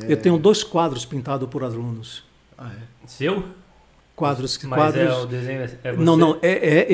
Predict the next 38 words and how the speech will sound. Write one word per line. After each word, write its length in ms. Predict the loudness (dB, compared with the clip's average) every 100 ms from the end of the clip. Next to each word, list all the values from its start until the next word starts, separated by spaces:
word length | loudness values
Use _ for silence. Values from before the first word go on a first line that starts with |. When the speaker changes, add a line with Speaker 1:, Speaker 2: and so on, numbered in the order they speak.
| 6
Speaker 1:
eles 180 | 6 0
pintaram 340 | 0 0 0
pra 160 | 0 -2
mim. 180 | -2 -6 -18 _ _ _ _ _ _
Eu, 60 | -4
mas, 140 | -2
de 100 | -2
que 260 | -4 -4 -8
tipo 280 | -4 -4 -2
de, 200 | -2 -2
de, 280 | -2 -2 -2
de, 320 | -6 -6 -8 -14 -20 -18
de 800 | -10 -6 -4 -2 -2 -4 -8 -10 -4
paisagem, 460 | -2 -2 -4 -2 -2
de 60 |
imagem 340 | -2 0 -2 -4
que 60 |
você 80 | -8
gosta? 120 | -6
Mas 140 | -6 -6
eu 80 | -4
gosto 180 | -6
de 60 | -6
paisagens. 800 | -6 -6 -6 -8 -10 -14 -18 -18
Speaker 3:
Hum. 300 | -12 -10 -10 -12
Speaker 1:
Aí 320 | -14 -12 -10
a 60 | -10
menina 240 | -8 -10
pintou 320 | -12 -14 -12 -12
uma 80 |
paisagem 480 | -10 -12 -10 -10 -10
pra 80 | -10
mim, 80 | -10
o 20 |
pai 160 | -8 -8
dela 200 | -8 -8
foi 160 | -8
levar. 360 | -10 -10 -14